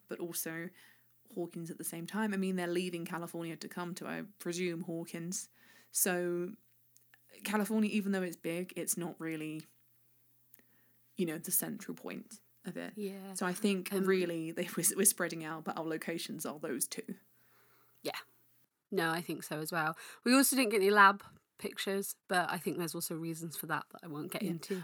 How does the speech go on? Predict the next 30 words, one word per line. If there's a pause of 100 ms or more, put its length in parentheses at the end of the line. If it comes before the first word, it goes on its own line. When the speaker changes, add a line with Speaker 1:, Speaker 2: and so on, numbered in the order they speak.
Speaker 1:
I
also
think
Speaker 2:
Similar
Speaker 1:
lab
Speaker 2:
to
Speaker 1:
is
pretty
self-explanatory,
really. (460)
That
Speaker 2:
Yeah.
Speaker 1:
I, (800)
I
don't
really, (1040)
I
think
the
lab
is
gonna
exist
purely
as
a (840)
tool
in (160)
El's
mind